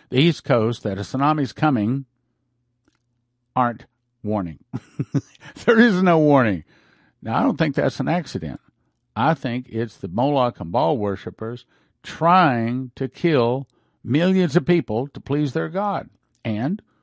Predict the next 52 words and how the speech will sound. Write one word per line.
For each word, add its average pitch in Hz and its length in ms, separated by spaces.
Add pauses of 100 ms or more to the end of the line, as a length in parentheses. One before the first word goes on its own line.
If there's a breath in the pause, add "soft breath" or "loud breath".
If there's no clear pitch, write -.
(260)
as 117 160
blackmail 110 580
to - 140
keep - 280
them 131 280 (300)
in 123 400 (240)
power. 104 320 (640 soft breath)
Now, 143 220 (260)
before 226 280
I 208 40
go 156 180
to 127 160
the 113 80
next - 380
subject, 95 420 (1040)
I 139 40
want 143 160
to 131 60
talk 123 140
about 113 220
the - 60
pre-trib 95 520
rapture 80 340
a 50 40
minute, - 240 (640 soft breath)
because 139 340
a 143 80
lot 170 300
of - 80
people 139 340
hear 147 300
this 117 200
stuff, 113 320
they 107 200
say, 120 160
"Oh, 131 80
I 175 100
don't 151 80
have 127 140
to 101 80
worry 92 140
about 82 240
that 95 200
because 98 240
the 92 80
pre-trib 107 420
rapture 104 360
is 85 80
gonna 90 180
come 82 240
get 82 180
me." 85 260